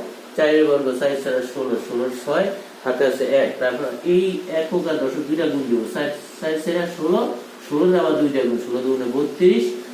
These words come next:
আর হাতে আছে এক, তেত্রিশে তিন, হাতে আছে তিন, আবার এই চারের বর্গ করবো, চার চারে ষোলো, আর হাতে আছে তিন, ষোলো আর তিনে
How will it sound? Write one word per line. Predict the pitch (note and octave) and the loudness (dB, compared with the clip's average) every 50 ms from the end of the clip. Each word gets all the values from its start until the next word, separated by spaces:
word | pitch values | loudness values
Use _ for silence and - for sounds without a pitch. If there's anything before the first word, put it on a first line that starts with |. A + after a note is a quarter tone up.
| - - - - C#3 C3+ | -16 -16 -12 -6 -2 0
আর | C3 B2+ B2 A#2+ A#2+ A#2+ - | 2 4 4 2 2 -2 -4
হাতে | C3 B2 A#2+ C#3 C#3 C3 | -6 -6 -2 0 0 0
আছে | C3 C3+ C3+ C3 | 0 0 0 0
এক, | A2+ B2 - - | 0 -2 -6 -6
তেত্রিশে | - D3+ C#3+ - - D3+ D3 C#3 - D#3 C#3+ - - - | -4 -4 -4 -4 -2 -4 -4 -4 -2 -6 -8 -8 -2 0
তিন, | F3 F3+ G#3+ G#3 - - - - - - - - | 2 2 2 0 -2 -6 -10 -12 -16 -18 -16 -10
হাতে | F#3+ - - C#3 C3+ C3 | -8 -8 -2 0 0 0
আছে | - - C#3 - - - | 0 -2 -6 -6 -8 -4
তিন, | - F3 F#3+ G#3 G3 - D3+ D3 | -2 0 0 0 0 -2 -2 -2
আবার | D3 D3 C#3+ C#3 C3+ | 0 2 2 2 2
এই | C3+ C3+ | 0 0
চারের | C#3+ C#3 C#3 C3+ C3 | 0 0 0 0 0
বর্গ | B2+ B2+ B2+ B2+ A#2+ B2+ | 0 0 0 -2 -2 -2
করবো, | C3+ C#3+ D3+ D3+ - | -2 -2 -2 -4 -4
চার | C#3+ C3 A#2+ | -4 -6 -6
চারে | B2 B2+ A#2+ A#2+ A#2+ A#2+ - | -4 -4 -4 -4 -4 -6 -4
ষোলো, | A#2+ B2 C#3 D3+ F3+ G#3 - - - - - - - - - | -2 -2 0 2 2 2 0 -2 -6 -10 -14 -18 -16 -12 -8
আর | B2+ A#2+ A2+ | -6 -4 -4
হাতে | A2 - C#3 C3 | -2 -2 -2 -2
আছে | C3 B2+ A#2+ - - | -2 -4 -8 -6 -4
তিন, | E3 D3+ B2 A#2+ - - | -2 -2 -2 -2 -4 -6
ষোলো | B2 A#2+ B2 C3 C3+ | -6 -4 -2 -2 -2
আর | C3 - - | -2 -4 -4
তিনে | D3+ D#3 F#3+ | -4 -4 -4